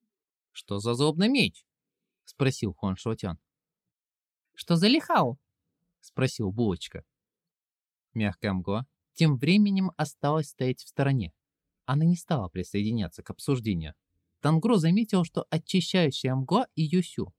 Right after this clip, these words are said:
были необычными друзьями. И этот новичок Гладкое Дерево казался таким же. Она на самом деле не понимала, о чём они говорили. Также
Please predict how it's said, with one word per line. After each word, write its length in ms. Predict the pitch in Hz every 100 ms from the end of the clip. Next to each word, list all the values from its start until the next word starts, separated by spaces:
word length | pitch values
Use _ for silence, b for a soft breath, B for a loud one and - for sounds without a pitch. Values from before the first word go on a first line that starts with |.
| _ _ _
были 280 | 113 165 190
необычными 680 | 185 208 233 170 - 92
друзьями. 500 | 92 135 139 110 85 - _ _ _ -
И 140 | 180
этот 340 | 220 220 147 143
новичок 520 | 151 139 139 180 113
Гладкое 420 | 107 131 - 95
Дерево 420 | 87 113 175 123 -
казался 420 | 90 87 - 139
таким 400 | - 156 214 143
же. 120 | 92 - _ _ _ _ _ -
Она 240 | 139 147
на 160 | 147 151
самом 480 | - 147 180 185
деле 240 | 147 165 175
не 140 | 175
понимала, 560 | 170 180 196 175 101 78
о 80 | -
чём 260 | - 117
они 160 | 95 90
говорили. 600 | 87 104 127 131 80 76 _ _ _ _ _ _ _ _ _ _ _ _ _
Также 400 | - 170 220 101